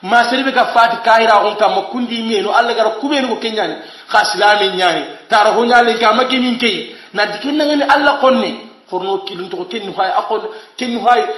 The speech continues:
A haramun te yano ma kona ken dabari. It hube ga ke bangandi dalil no gondi. Sahaba ni ngara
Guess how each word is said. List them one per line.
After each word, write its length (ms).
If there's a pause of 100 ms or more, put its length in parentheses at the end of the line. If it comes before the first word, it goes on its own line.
(240)
A 60
haramun 440
te 80
yano 200
ma 80
kona 280
ken 180
dabari. 300 (1700)
It 100
hube 280
ga 160
ke 120
bangandi 400
dalil 300
no 80
gondi. 300 (840)
Sahaba 440
ni 140
ngara 180